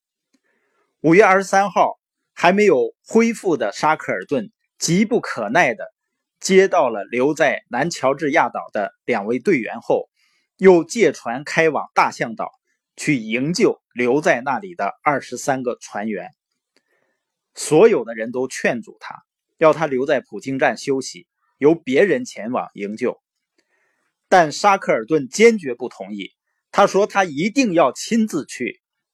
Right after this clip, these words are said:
因为出发前答应过他们。因为风浪太大，前三次的营救均告失败。八月三十号，当第四次出发的营救船只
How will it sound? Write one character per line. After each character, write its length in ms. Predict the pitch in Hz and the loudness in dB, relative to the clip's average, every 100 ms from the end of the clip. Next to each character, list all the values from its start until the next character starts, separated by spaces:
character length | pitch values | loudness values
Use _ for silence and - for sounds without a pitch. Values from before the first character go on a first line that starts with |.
| _ | _
因 180 | 165 190 | 2 4
为 140 | 165 | 4
出 260 | 175 - 202 | 0 -4 0
发 200 | 175 180 | 2 2
前 380 | - 117 135 - _ | 0 -8 -8 -12 _
答 220 | 202 202 | 4 4
应 180 | 202 143 | 2 -4
过 160 | 113 104 | -6 -6
他 220 | - 107 | -6 -8
们。 180 | 101 - _ _ _ _ _ _ _ _ _ _ - | -8 -14 _ _ _ _ _ _ _ _ _ _ 0
因 160 | 175 | 4
为 100 | 165 | 4
风 260 | 175 185 185 | 2 -2 2
浪 220 | 175 131 | 2 2
太 260 | 123 147 127 | -4 -2 0
大， 240 | 139 98 _ _ _ _ _ _ _ | 0 -2 _ _ _ _ _ _ _
前 360 | - - 143 175 | -6 0 0 0
三 260 | - 196 | 0 0
次 200 | 185 180 | -2 -4
的 120 | 127 | -4
营 240 | 107 101 117 | -4 -6 -6
救 300 | 151 117 - _ - | -2 -2 -4 _ -8
均 320 | - 180 180 | -2 0 0
告 240 | 175 117 | -2 -2
失 240 | - - 110 | -4 -10 -4
败。 260 | 113 92 _ _ _ _ _ _ _ _ _ _ _ _ - | -4 -6 _ _ _ _ _ _ _ _ _ _ _ _ 2
八 200 | 165 165 | 4 4
月 200 | 160 131 | 2 -2
三 260 | - 160 | -2 -2
十 160 | 156 107 | -4 -10
号， 300 | - 95 - _ _ _ _ _ | -6 -6 -6 _ _ _ _ _
当 320 | - 170 175 180 | 4 4 4 -6
第 240 | 233 196 | -2 -2
四 260 | - 269 151 | -2 -2 -2
次 340 | - 127 - _ - | -2 -6 -6 _ -10
出 280 | - 165 | 0 2
发 240 | 151 151 139 | 2 0 0
的 160 | - | -2
营 260 | 113 113 135 | -8 -8 -4
救 220 | 147 120 | -2 -2
船 320 | - 107 107 | -4 -10 -10
只 280 | 120 120 120 | -8 -8 -8